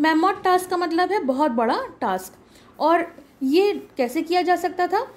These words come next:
ये न्यूक्लियर पावर के द्वारा किया जा सकता था। तो सारे के सारे एक्सपर्ट ने अनुमान लगाया कि इस पृथ्वी पर कितना न्यूक्लियर पावर प्रेजेंट है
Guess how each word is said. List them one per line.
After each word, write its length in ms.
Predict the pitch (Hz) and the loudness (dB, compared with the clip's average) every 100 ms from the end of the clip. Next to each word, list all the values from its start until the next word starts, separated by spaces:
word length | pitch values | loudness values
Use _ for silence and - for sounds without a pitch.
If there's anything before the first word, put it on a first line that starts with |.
| - _ | -20 _
ये 200 | 320 427 | -4 0
न्यूक्लियर 340 | 339 349 415 427 | 0 2 0 2
पावर 280 | 254 214 | 0 0
के 140 | 220 226 | -2 -4
द्वारा 240 | 208 202 | -2 -2
किया 220 | 202 214 | -4 -4
जा 140 | 202 196 | -4 -4
सकता 320 | 196 196 196 | -6 -8 -8
था। 240 | 202 190 - - - - - - | -8 -10 -14 -20 -20 -20 -14 -6
तो 200 | 339 - 262 | -6 -6 -4
सारे 200 | 294 269 | 0 2
के 120 | 339 370 | 2 0
सारे 280 | 339 330 | 2 0
एक्सपर्ट 500 | - 269 - 311 339 | -2 -8 -4 -2 0
ने 120 | 330 339 | 0 -2
अनुमान 400 | 254 240 254 349 | 0 0 2 2
लगाया 460 | 320 226 208 240 | 0 0 0 0
कि 140 | 302 370 | 0 -2
इस 120 | 370 | -2
पृथ्वी 340 | 285 254 302 | -4 -2 -4
पर 180 | 311 370 | -2 -4
कितना 520 | 285 262 285 311 254 | -4 -4 0 2 2
न्यूक्लियर 320 | 240 254 262 254 | 0 0 0 0
पावर 400 | 233 202 269 381 | 0 0 -2 -2
प्रेजेंट 480 | - 208 226 220 | -4 -4 -6 -4
है 180 | 269 392 | -4 -4